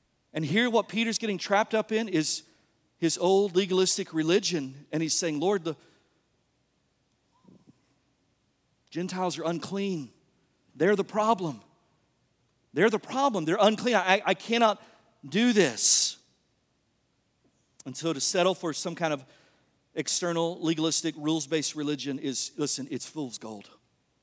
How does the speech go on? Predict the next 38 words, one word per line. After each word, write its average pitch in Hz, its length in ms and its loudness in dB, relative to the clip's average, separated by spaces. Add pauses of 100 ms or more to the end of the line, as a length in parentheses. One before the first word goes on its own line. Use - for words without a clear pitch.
(720)
It's 135 160 -8
fool's 131 280 -8
gold. 101 260 -14 (1600)
Now, 170 100 4
at 160 60 2
this 196 180 6
point, 190 240 -2
you 180 100 0
should 180 220 -2
have 175 320 2
mixed 175 260 -2
emotions. 147 840 -2
Um, 135 300 -4
number 156 220 -6
one, 165 280 4
you 156 120 -4
should 151 240 -8
feel 143 220 -2
liberated 147 500 2
at 143 140 2
your 131 200 -2 (640)
freedom 160 240 2
in 123 80 -4
Christ. 135 640 0
And 156 180 -4
number 147 220 -4
two, - 160 -6
you 160 120 -4
should - 140 -8
be 131 60 -8
fearful 170 420 -4
because 123 300 -8
we're 139 80 -6
only 139 120 -4
through 135 140 -10
the 117 80 -10
first 135 260 -10
point, 117 300 -10